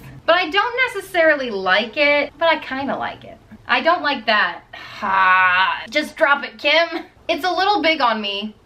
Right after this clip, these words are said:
I do like the cut, just drop it. Okay. I don't really like that either. I don't like that one. Oh wait, or is it this one I don't like? Where'd it go?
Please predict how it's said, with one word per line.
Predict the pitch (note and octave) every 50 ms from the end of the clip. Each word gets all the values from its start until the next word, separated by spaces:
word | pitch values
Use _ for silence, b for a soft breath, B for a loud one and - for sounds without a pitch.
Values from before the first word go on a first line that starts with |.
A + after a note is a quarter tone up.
| _ -
I | A#3+ B3 A#3+
do | A#3 D4+ E4+
like | D#4+ D4 D4 C#4
the | C4+
cut, | - C#4+ C#4 C4+
just | C4+ F4 E4+ -
drop | C#4+ A3+ G#3+ -
it. | E3 - - - - - - - _ _ _ _ - E4
Okay. | F4+ F4+ G4+ F#4 E4 C#4+ A#3+ G3+ F#3 - - - _ _ _ -
I | - C#4 E4
don't | F4+ F4+ F4 D4 C#4
really | C#4+ C#4+ C#4 B3+ A#3+
like | A#3 G#3+ F#3 F#3+
that | F#3 F3 F3 F3+ F3
either. | E3+ E3+ F3 E3 E3+ F3 F#3 - -
I | D4+ E4+
don't | F#4 F#4 C#4
like | C#4 C4 B3+ A3+ G#3
that | G#3 G3+ G#3+ A3 A3
one. | A#3 A3+ A3+ A3+ A3 A3 A3 A3 - - _ -
Oh | - D4+ D#4+
wait, | E4+ D#4+ C#4 A#3+
or | A3+ A#3
is | C4 C#4+ B3
it | A#3+ A#3 A3 C#4+
this | D4+ D4+ - -
one | C4+ A3+
I | F#3 F3
don't | E3+ F#3+ F3 E3+ D#3 E3+
like? | F3 D#3 - - C#3+ - - - _ _ - - D4+
Where'd | E4 E4+ E4+ F4
it | E4 D4+
go? | E4+ D#4 D4+ C#4 B3+ B3+ D#4+ -